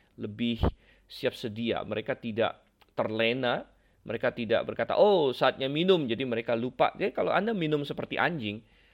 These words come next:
Anda harus, harus, harus turun, kepala Anda harus turun dekat ke air,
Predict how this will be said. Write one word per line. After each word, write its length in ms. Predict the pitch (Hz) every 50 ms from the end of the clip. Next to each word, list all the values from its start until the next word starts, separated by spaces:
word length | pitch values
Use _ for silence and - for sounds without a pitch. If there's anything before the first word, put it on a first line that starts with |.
| _ _ -
Anda 160 | - 180 208 214
harus, 360 | 196 190 175 165 - - - _ _ _ _ _ _ _ _ _ _ _ _ _ _ _ - 110 107 - - -
harus, 240 | - 170 175 170 - -
harus 200 | 165 165 175 170 -
turun, 400 | - 185 160 135 123 147 156 - _ _ _
kepala 400 | - 160 - - 156 160 170 113
Anda 160 | 165 180 202
harus 240 | 180 170 156 156 -
turun 400 | - 185 175 143 139 135 143 -
dekat 280 | 135 143 - 151 - -
ke 120 | - -
air, 480 | - - 160 202 208 147 127 127 135